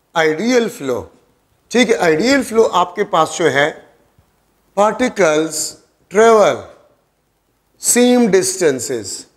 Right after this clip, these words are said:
सेम डिस्टेंसेस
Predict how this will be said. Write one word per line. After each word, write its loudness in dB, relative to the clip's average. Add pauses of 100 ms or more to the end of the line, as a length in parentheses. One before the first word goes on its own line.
(920)
सेम 2 (840)
डिस्टेंसेस -2